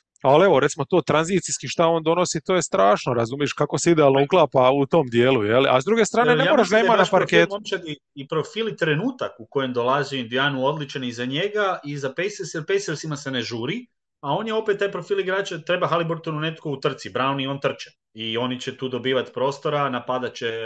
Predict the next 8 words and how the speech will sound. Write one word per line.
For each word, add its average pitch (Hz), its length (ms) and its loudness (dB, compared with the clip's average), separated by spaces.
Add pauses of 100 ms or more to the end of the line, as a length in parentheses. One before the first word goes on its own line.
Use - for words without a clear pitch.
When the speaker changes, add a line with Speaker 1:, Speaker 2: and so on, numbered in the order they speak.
(280)
Speaker 2:
brzo, 139 480 -2 (300)
e, - 20 -6
šire 151 340 -2
svi, 139 320 -8
svi - 180 -8
im 143 120 -4
šire 123 320 -8
teren, 127 280 -6